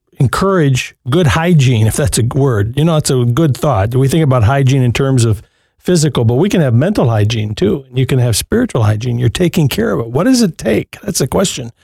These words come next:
How do you take care of these things in your life?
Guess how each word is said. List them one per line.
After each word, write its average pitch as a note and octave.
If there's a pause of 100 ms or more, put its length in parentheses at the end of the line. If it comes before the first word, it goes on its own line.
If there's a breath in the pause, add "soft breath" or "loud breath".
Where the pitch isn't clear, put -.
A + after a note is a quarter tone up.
(340 soft breath)
How E3+
do G#3+
you G#3+
take E3
care F3+
of C3
these A#2+
things A#2+
in A2+
your B2
life? -